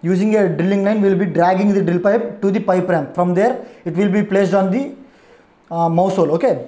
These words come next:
let me, if, from the videos you can understand all those things. Okay, but for now try to understand this is the pipe ramp.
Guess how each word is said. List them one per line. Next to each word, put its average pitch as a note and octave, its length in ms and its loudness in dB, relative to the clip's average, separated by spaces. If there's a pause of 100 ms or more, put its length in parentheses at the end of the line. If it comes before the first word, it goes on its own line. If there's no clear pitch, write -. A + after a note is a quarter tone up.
let F3 180 -4
me, G3 320 0 (260)
if, - 360 -10
from G3 200 0
the G3+ 80 4
videos G3 340 2
you G3 60 -2
can F#3 220 0
understand F#3 480 0
all E3 180 0
those F3 180 2
things. C#3+ 320 -8
Okay, F#3+ 160 -4
but E3 220 -2
for F#3+ 160 2
now G#3+ 260 2
try F#3 160 2
to F#3+ 140 0
understand F3+ 640 -2
this E3+ 140 -4
is F#3 120 -4
the G#3 80 0
pipe E3+ 340 0
ramp. D3+ 320 -6